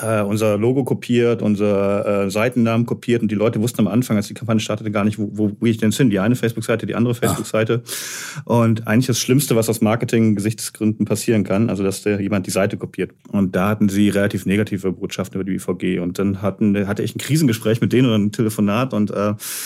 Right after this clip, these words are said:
Speaker 1: obwohl das eigentlich so ein, so ein gau ist, meinte der Verantwortliche damals, „Ja, jetzt ist aber auch schon Freitagnachmittag,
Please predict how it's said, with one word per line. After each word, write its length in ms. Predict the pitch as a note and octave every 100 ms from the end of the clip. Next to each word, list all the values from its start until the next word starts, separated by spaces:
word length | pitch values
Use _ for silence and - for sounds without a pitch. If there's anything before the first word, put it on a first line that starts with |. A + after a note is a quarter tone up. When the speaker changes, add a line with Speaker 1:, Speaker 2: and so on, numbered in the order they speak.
| - - -
Speaker 1:
obwohl 240 | - G#2+ A#2
das 120 | A2+
eigentlich 200 | G#2+ G#2+
so 100 | G#2+
ein, 140 | G2+
so 80 | G2+
ein 100 | G2+
gau 340 | G2+ G2+ C#3
ist, 400 | A#2 C#3 D3+ -
meinte 240 | A2+ G#2+ A2
der 120 | G2+
Verantwortliche 480 | - G#2+ G#2+ G#2+ G#2
damals, 400 | G2+ G#2 G2 -
„Ja, 80 | - -
jetzt 200 | B2 C3
ist 100 | B2
aber 80 | -
auch 60 |
schon 120 | - A2+
Freitagnachmittag, 680 | A2 A2 G#2+ A2+ A#2+ A2+